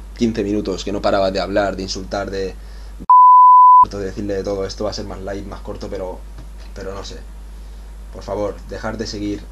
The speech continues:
al tonto este de Yesone Rey Tomahawk, el Yesone barra baja Rey Tomahawk en Instagram, denunciar la cuenta, seguidme a mí y, y ya está, que se le acabe el chollo al su-.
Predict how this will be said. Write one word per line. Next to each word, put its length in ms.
al 220
tonto 380
este 220
de 220
Yesone 400
Rey 200
Tomahawk, 420
el 200
Yesone 300
barra 200
baja 200
Rey 180
Tomahawk 440
en 80
Instagram, 420
denunciar 460
la 160
cuenta, 480
seguidme 520
a 40
mí 300
y, 260
y 200
ya 100
está, 300
que 100
se 120
le 60
acabe 220
el 120
chollo 240
al 100
su-. 80